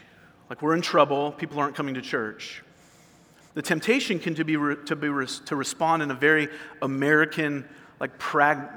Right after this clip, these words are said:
a pragmatic way and say, "Okay, well, what do we need to do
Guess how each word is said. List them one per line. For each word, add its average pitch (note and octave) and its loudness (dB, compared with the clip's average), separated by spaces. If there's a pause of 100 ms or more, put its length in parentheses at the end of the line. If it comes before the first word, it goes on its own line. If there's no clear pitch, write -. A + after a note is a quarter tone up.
a C#3 -6
pragmatic C#3 4
way A#2 -2
and G#2 -14
say, B2+ -2
"Okay, C#3 -2 (240)
well, C3 -2
what C#3 6
do F#3+ 8
we F#3 2
need F3 0
to D#3 -2
do B2+ -2